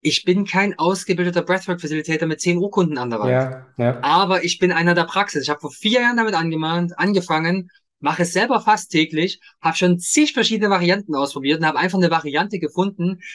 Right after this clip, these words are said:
Speaker 1: die online gut funktioniert, die du
Speaker 2: Mhm.
Speaker 1: auch sicher bei dir zu Hause machen kannst, auch in so einem Rahmen,
Speaker 2: Mhm.
Speaker 1: ähm, und die trotzdem Wirkung zeigt, ne, die trotzdem was mit dir macht, wo du trotzdem tief gehen kannst, wo du trotzdem wieder tiefen Zustand haben kannst. Du hast gerade Entspannung gesagt. Du kannst aber auch als Anspannung nutzen. Also
Speaker 2: Ja.
Speaker 1: du kannst unheimlich viel damit machen.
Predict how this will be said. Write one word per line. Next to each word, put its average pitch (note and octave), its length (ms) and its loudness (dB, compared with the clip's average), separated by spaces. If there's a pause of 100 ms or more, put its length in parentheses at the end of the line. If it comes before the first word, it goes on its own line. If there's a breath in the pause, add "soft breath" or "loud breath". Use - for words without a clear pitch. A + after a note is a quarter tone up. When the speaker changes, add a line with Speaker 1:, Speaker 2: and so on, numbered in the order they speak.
(120)
Speaker 1:
die D3+ 100 2
online G#3 380 2
gut A3+ 200 -2
funktioniert, F#3 600 0 (260 loud breath)
die D#3+ 60 -2
du - 100 4
Speaker 2:
Mhm. D#3 60 4
Speaker 1:
auch F3+ 80 2
sicher G3+ 260 0
bei F#3+ 100 2
dir F3+ 120 2
zu F3 120 0
Hause G3 260 2
machen F3+ 220 -2
kannst, F3 280 -2
auch E3 140 -2
in E3 60 0
so E3 100 0
einem E3 160 0
Rahmen, F#3+ 680 0
Speaker 2:
Mhm. C3+ 260 0
Speaker 1:
ähm, E3 360 0 (240 soft breath)
und F3 220 2
die F3+ 100 -2
trotzdem G#3+ 480 0
Wirkung G#3 320 2
zeigt, A2 340 -6
ne, C3+ 80 -6
die D3+ 120 -4
trotzdem A3 400 -2
was F#3 120 -2
mit F3+ 120 -2
dir F3+ 60 2
macht, F#3 200 0
wo D#3+ 60 0
du D3 40 -2
trotzdem - 340 -2
tief B3 240 -4
gehen F#3 160 0
kannst, C#3 220 -2
wo C#3 40 -2
du C3+ 60 -6
trotzdem F3+ 280 2
wieder F3 140 2
tiefen F3 200 -4
Zustand F#3+ 360 -2
haben C3 180 0
kannst. B2 220 -2
Du C3 100 -4
hast D3+ 180 0
gerade D3+ 160 -2
Entspannung F#3+ 480 0
gesagt. A#2+ 320 -4 (300 loud breath)
Du D3 80 -8
kannst F3 240 0
aber F3 120 2
auch E3+ 60 2
als F3 140 0
Anspannung F#3 560 0
nutzen. C3+ 160 -6
Also C3+ 120 2
Speaker 2:
Ja. C#3 60 6
Speaker 1:
du D#3+ 60 -2
kannst F3 240 -4
unheimlich G#3+ 260 -2
viel F#3+ 140 0
damit F3 240 0
machen. F3+ 400 -2